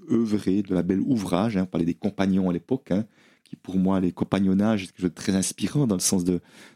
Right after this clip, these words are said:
de métier, de, de, de, d'artisan, de, de qualité incroyable, et qu'on est appelé à ça, et ça se manifestera par moins de souffrance, par plus de joie. Et ce qu'on, avant, tu vois, c'est comme si on appelait loisir ou hobby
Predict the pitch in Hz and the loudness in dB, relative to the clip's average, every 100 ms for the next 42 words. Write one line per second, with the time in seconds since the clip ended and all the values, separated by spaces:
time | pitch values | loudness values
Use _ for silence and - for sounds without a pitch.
0 | _ - 82 87 - 104 92 85 98 92 | _ -2 0 0 0 0 0 0 -2 -2
1 | 87 - 80 98 - - - 95 104 95 | -2 -2 -2 -2 -4 -4 -4 0 0 0
2 | - - 80 90 - - 104 - 92 87 | -4 -4 -2 -2 -2 -2 -2 0 0 0
3 | 110 101 - - - - - _ 110 - | 0 0 -4 -14 -20 -20 -20 _ -2 0
4 | 98 - 117 - 107 98 - - 113 - | 0 0 -4 0 0 2 0 0 0 -4
5 | - _ - 117 101 - 107 104 - 98 | -16 _ -4 0 0 0 0 0 -2 -2
6 | 95 104 - 87 92 92 107 127 110 98 | -2 -2 -2 -2 2 2 2 2 0 0
7 | - - - 117 160 - - _ - 107 | -4 -8 -2 -2 -2 -6 -8 _ -8 -6
8 | 92 98 92 90 104 135 _ _ _ - | -2 -2 0 0 0 -4 _ _ _ -6
9 | 113 - 104 - 98 95 123 123 - 104 | -4 -2 -2 0 0 2 0 0 0 0
10 | - - 110 104 - 110 101 98 98 - | -2 0 0 0 0 2 2 2 0 0
11 | 104 98 98 92 98 110 101 104 117 110 | 0 2 4 2 2 2 0 0 0 0
12 | - 127 104 117 127 | -2 -2 0 0 -2